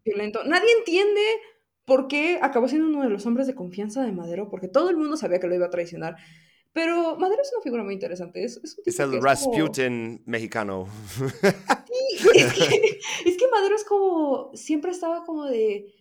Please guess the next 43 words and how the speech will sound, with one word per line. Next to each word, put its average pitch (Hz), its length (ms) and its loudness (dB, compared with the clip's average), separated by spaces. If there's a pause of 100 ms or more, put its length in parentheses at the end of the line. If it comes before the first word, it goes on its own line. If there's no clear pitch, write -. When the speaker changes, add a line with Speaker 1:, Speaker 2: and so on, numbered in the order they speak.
Speaker 1:
esperando, 262 920 0
eh, - 120 -12 (120)
yo 349 160 6
creo 523 140 2
que 523 80 -4
era 453 100 2
muy 247 140 -2
pendejo, 196 560 -4
o 269 80 0
sea, 269 140 0
muy, 285 400 -6
muy 269 500 -8
iluso, 202 500 0
o 226 120 -2
sea, 226 100 -2
era 262 160 -2
como, 262 380 0 (320)
"Ay, 440 240 6
sí, 440 340 2
la 415 160 8
gente 415 360 4
me 415 100 2
va 330 80 0
a - 20 2
hacer 349 260 0
caso, 262 480 0
ay, 349 200 0
sí, 370 240 2
si 330 160 4
el 349 220 0
Victoriano 349 420 0
Huerta 440 220 -2
me 320 60 -2
está 269 140 -4
diciendo 302 480 -4 (320)
que 262 100 8
no 247 120 4
es 339 100 4
mal 302 240 4
pedo, 349 500 6
yo 508 140 12
le 302 120 6
creo". 175 400 4